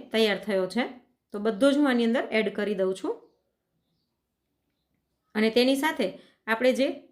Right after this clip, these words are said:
તેલ મિક્સ કરીને રાખ્યું છે મરચાંવાળું તે પણ હલાવીને આની અંદર એડ કરી દઈએ. તો આપણે કેરીના તો અવનવા અથાણાં બનાવતા જ હોઈએ છીએ, પણ આ ઇન્સ્ટન્ટ બની જતું કેરી અને મરચાંનું અથાણું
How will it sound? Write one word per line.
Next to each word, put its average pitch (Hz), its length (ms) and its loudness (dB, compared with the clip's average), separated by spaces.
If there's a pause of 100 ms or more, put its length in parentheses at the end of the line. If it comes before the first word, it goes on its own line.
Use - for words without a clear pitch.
(460)
તેલ 254 400 0
મિક્સ 233 260 0
કરીને 247 320 2
રાખ્યું 240 300 0
છે 277 80 0
મરચાંવાળું 220 640 -2
તે 240 140 2
પણ 247 240 -4 (400)
હલાવીને 240 440 2
આની 214 180 -2
અંદર 208 180 -4
એડ 226 300 -2
કરી 202 180 -4
દઈએ. 190 280 -2 (1500)
તો 240 320 0
આપણે 269 200 2
કેરીના 285 460 2
તો 294 120 -2
અવનવા 285 540 4
અથાણાં 277 340 0
બનાવતા 262 360 2
જ 240 120 0
હોઈએ 196 220 -4
છીએ, 277 300 -2 (340)
પણ 233 120 0
આ 285 420 2
ઇન્સ્ટન્ટ 269 460 0
બની 269 260 4
જતું 277 360 0
કેરી 262 280 4
અને 262 140 4
મરચાંનું 240 500 0
અથાણું 247 480 -4